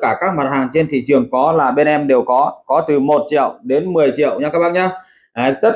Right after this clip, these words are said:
cả các sản phẩm bên em là cam kết là hàng chính hãng, chế độ bảo hành bên em là ba mươi ngày, nếu không may các bác dùng lỗi, em sẽ hỗ trợ các bác một đổi một tại nhà và bảo hành phần cứng toàn bộ máy cho tất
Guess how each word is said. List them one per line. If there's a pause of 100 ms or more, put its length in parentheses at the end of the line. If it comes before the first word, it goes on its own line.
cả
các
sản
phẩm
bên
em
là
cam
kết
là
hàng
chính
hãng, (100)
chế
độ
bảo
hành
bên
em
là
ba
mươi
ngày,
nếu
không
may
các
bác
dùng
lỗi, (120)
em
sẽ
hỗ
trợ
các
bác
một
đổi
một
tại
nhà (300)
và
bảo
hành
phần
cứng
toàn
bộ
máy
cho
tất